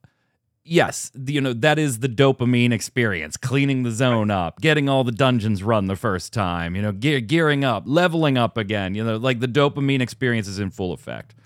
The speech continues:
Uh, it is beautiful. It is, the zones are gorgeous.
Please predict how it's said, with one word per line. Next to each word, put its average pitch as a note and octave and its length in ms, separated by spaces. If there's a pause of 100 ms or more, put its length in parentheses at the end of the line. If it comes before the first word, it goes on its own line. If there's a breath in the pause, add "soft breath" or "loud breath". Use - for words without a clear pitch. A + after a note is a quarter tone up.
(520 soft breath)
Uh, F2+ 340 (160)
it D#3+ 120
is C3+ 120
beautiful. G2 800 (100)
It A#2+ 160
is, C3 300
the A2 140
zones B2+ 560
are G2+ 220 (340)
gorgeous. F2 840